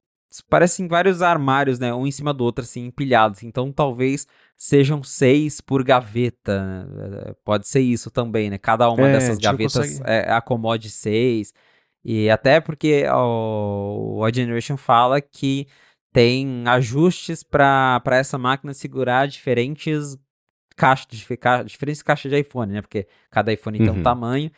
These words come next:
Speaker 1: Então, sei lá, talvez seja seis de cada um, né? Ah, dá pra colocar seis iPhones Pro Max em cima, seis iPhones normais embaixo. Então,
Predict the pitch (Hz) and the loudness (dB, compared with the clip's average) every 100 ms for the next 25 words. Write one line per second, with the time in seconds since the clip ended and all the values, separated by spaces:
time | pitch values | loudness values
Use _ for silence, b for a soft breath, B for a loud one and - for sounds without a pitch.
0 | b b 143 135 160 131 131 113 131 - | b b -2 2 4 2 2 -2 -4 -2
1 | 139 143 - 147 160 143 - 156 160 151 | -2 -2 2 2 2 0 -2 0 2 0
2 | 139 113 127 110 107 123 127 117 120 117 | -4 -4 -2 -2 -4 -8 -12 -2 -2 -2
3 | - 131 147 151 135 131 - 127 123 113 | -2 2 2 2 0 -4 -4 -4 -4 -6
4 | - - 117 117 127 147 - 120 - 165 | -8 0 0 4 2 2 -4 -14 -8 -4
5 | 175 156 151 139 b b - - 127 135 | -4 -4 -4 -6 b b -6 2 4 4
6 | 123 113 123 120 113 117 113 113 113 110 | 0 -4 -6 -8 -8 -8 -6 -6 -6 0
7 | 113 139 139 131 113 117 123 117 | 4 4 2 -2 -10 -12 -12 -18